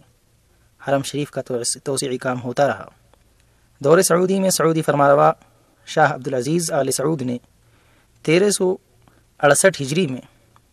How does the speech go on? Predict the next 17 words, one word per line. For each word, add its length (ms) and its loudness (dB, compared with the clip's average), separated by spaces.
हरम 260 0
शरीफ 260 -6
की 100 -12
तोसीअ 340 -2
का 160 -10
ऐलान 280 0
किया। 260 -12
ये 100 -10
तारीख़ 400 0
की 240 -8
अपनी 240 -6
नौइयत 380 -2
की 120 -10
अहम 220 -6
तरीन 300 -6
तोसीअ 380 -4
थी, 200 -16